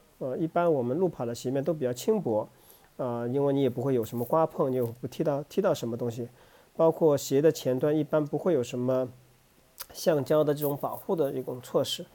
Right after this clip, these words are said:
但越野跑就不一样了，因为这主要取决于你的，呃，这种越野赛道的，呃，这个，呃，路况。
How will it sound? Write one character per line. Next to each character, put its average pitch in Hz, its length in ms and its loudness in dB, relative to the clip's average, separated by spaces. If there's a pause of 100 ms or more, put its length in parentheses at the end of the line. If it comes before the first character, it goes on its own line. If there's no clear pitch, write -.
(340)
但 196 160 4
越 220 100 4
野 196 60 6
跑 120 160 -4
就 131 80 0
不 127 160 -2
一 123 60 2
样 117 220 -2
了， 120 100 -12
因 151 100 -2
为 165 80 0
这 170 80 0
主 147 120 -4
要 147 100 2
取 123 160 -6
决 147 180 2
于 151 60 4
你 123 140 -2
的， 131 260 -4 (460)
呃， 120 180 -8
这 135 140 -8
种 131 320 -4
越 165 160 4
野 117 60 2
赛 156 260 0
道 151 240 0
的， 123 340 -4 (180)
呃， 131 120 -10
这 127 160 -8
个， 120 520 -6 (220)
呃， 123 380 -10
路 175 160 2
况。 165 360 0